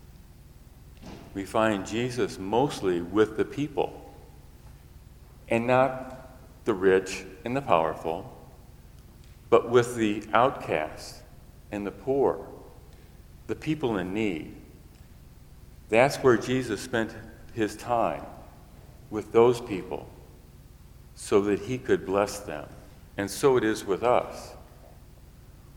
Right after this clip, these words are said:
We have been richly blessed in many, many ways. But God doesn't want us to keep those blessings to ourselves.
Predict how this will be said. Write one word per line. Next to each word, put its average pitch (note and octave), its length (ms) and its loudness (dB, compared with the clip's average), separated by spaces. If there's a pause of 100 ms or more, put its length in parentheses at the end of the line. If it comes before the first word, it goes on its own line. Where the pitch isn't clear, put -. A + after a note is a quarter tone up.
(120)
We C3+ 180 2
have A#2 240 -2
been F2+ 320 0
richly A2 460 0
blessed F#2 640 -2 (120)
in F#2+ 220 -10
many, G2+ 280 -2
many F2+ 340 -6
ways. D#2+ 720 -8 (2000)
But G2 160 0
God A2+ 240 4
doesn't A2 340 4
want G#2+ 220 2
us F2 320 -2
to F2 80 -6
keep G#2 420 -8 (380)
those F#2+ 240 2
blessings G2 640 0
to F#2+ 180 -2
ourselves. F2 800 -6